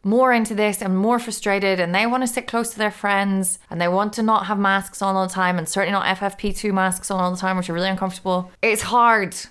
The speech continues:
And the third reason we're pissed off is, of course, it's just been handled so incredibly poorly. It's, like, extra insulting. It's not just, 'cause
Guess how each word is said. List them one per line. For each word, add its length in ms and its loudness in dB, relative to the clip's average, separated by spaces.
And 300 2
the 80 0
third 420 2
reason 720 -2
we're 140 0
pissed 300 -2
off 260 0
is, 160 -4
of 120 -2
course, 420 0
it's 240 0
just 200 -6
been 120 2
handled 720 2
so 800 4
incredibly 1400 2
poorly. 920 0
It's, 300 -2
like, 320 0
extra 420 -2
insulting. 760 -2
It's 180 -4
not 220 0
just, 220 -8
'cause 300 -4